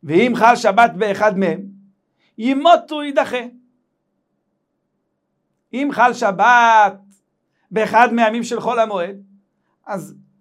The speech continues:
ביום שבת שרים את מזמור שיר ליום השבת, וממשיכים לפי הסדר, והמזמור האחרון של ימות הוא אין לו מקום.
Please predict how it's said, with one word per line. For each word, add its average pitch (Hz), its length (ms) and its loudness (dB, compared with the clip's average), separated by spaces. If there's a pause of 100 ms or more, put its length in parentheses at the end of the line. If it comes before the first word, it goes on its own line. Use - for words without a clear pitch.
(180)
ביום 285 240 2
שבת 247 560 0 (380)
שרים 226 420 2
את 202 120 -4
מזמור 208 340 -2
שיר 220 220 -4
ליום 214 240 -4
השבת, 165 480 -6 (1000)
וממשיכים 254 1000 -4
לפי 262 240 -4
הסדר, 196 480 -4 (320)
והמזמור 196 420 -4
האחרון 285 500 0
של 302 160 -12
ימות 330 300 -6
הוא 269 80 -8
אין 294 80 -6
לו 320 100 -2
מקום. 285 380 -8